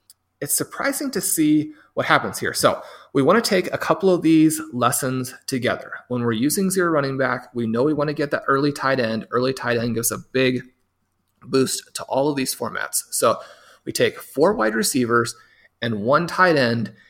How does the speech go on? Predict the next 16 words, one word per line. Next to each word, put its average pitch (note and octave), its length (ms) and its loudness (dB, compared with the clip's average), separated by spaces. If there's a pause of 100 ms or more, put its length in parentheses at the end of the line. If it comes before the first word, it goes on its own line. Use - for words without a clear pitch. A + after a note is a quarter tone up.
(140)
in A#2+ 140 -2
the A#2 80 0
first A#2 280 0
five A#2 260 2
picks. - 320 -4 (180)
So - 180 2
again, A#2 400 2 (300)
no C3+ 220 4
running F3+ 300 0
backs C#3 400 0 (220)
at D#3 180 6
all - 480 2 (240)
in B2+ 120 2
the A#2 80 0
top - 320 2
five. A#2+ 480 4